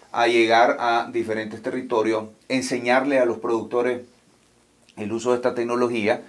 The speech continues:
eh, y que la adopten en todo caso para, eh, para sus cultivos.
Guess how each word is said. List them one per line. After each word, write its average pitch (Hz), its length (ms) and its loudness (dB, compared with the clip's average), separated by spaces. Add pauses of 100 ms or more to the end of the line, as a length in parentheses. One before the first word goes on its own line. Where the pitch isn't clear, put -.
(360)
eh, 104 760 0
y 139 120 -8
que 135 100 2
la 120 80 6
adopten 117 480 0
en 107 220 -8
todo 110 260 0
caso 101 380 -2
para, 104 580 4
eh, 92 460 -4
para 95 160 -4
sus 90 140 -12
cultivos. 87 420 -10